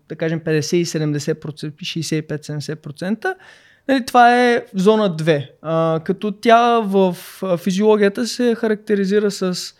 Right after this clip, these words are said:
ам, а, аеробния прак, първия там Л Т едно прак се измерва. Това е,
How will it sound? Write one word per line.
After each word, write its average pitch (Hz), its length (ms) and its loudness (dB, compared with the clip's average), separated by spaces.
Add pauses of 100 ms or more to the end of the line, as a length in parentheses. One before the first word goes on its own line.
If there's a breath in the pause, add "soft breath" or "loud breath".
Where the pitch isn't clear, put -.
(340 soft breath)
ам, 165 720 0 (680)
а, 147 260 6
аеробния 185 380 6
прак, - 460 -2 (200)
първия 160 680 2 (540)
там 147 400 -6
Л 160 120 0
Т 160 180 -4
едно 147 280 -4 (120)
прак 147 300 -6 (320 soft breath)
се - 100 -6
измерва. 269 280 2
Това 330 200 4
е, 320 160 2